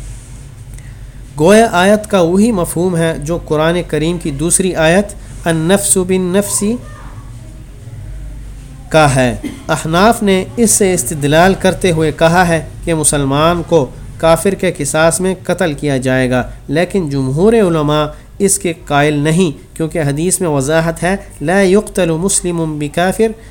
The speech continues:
بحوالِ صحیح بخاری، حدیث نمبر چھ ہزار نو سو پندرہ، مطلب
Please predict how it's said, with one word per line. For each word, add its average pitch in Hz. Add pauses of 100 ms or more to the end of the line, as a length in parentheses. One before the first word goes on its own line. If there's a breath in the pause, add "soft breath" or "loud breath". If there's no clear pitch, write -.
(140 loud breath)
بحوالِ 143
صحیح 170
بخاری، 160 (120)
حدیث 147
نمبر 147
چھ -
ہزار 139
نو 135
سو 151
پندرہ، 151 (240 loud breath)
مطلب 151